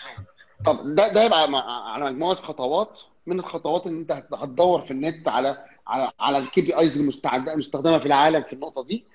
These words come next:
الاوبجكتيفز بتاعتك، طبيعه عملك هتحللها، هتحللها تحليل قوي شويه، مين العناصر اللي موجوده عندك، الافراد المؤ-، الافراد اللي عندك مؤهلين ولا لا، ايه الحاجات اللي انت ممكن تشتغلها، حاجه زي البالانس سكور كارد لو انت طبقتها بشكل بسيط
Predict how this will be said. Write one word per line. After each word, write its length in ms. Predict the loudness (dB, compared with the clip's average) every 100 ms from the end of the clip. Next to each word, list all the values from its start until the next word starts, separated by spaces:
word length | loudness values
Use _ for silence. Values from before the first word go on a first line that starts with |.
| _ _
الاوبجكتيفز 720 | -2 0 0 2 2 0 -2 -4
بتاعتك، 480 | 2 2 4 0 -2 -14 -20 _
طبيعه 280 | 2 4 4
عملك 320 | 2 0 0 -4
هتحللها، 580 | -8 -4 -2 -2 -4 -8 -12
هتحللها 720 | -12 -20 -16 -10 -6 -6 -8
تحليل 500 | -12 -14 -8 -4 -4 -2
قوي 220 | -2 -2
شويه، 520 | -4 -2 2 2 0 _ _ -12 -10 2
مين 160 | 4 6
العناصر 400 | 4 2 2 -2
اللي 120 | -4
موجوده 360 | -4 -2 0 2
عندك، 400 | 2 2 2 0 _ -6
الافراد 380 | -4 -2 0 2
المؤ-، 280 | 2 2 2
الافراد 300 | 0 0 0
اللي 120 | 2
عندك 280 | 2 2 0
مؤهلين 440 | -2 -4 -2 0
ولا 180 | 2 2
لا، 420 | 0 0 0 0 -2 _ -2
ايه 560 | 2 2 0 -2 -2 -4
الحاجات 260 | -4 -4
اللي 100 | -2
انت 100 | -2
ممكن 220 | -2 -2 -6
تشتغلها، 540 | -4 2 2 2 0 -4 -4
حاجه 220 | 0 2
زي 120 | 2
البالانس 380 | 2 2 0 0
سكور 340 | -6 -10 -4 -4
كارد 320 | -2 -2 -2
لو 160 | -2
انت 160 | -4 -6
طبقتها 680 | -12 -8 -10 -4 -2 -2 -4
بشكل 420 | -6 -12 -8 -8
بسيط 400 | -6 -4 -6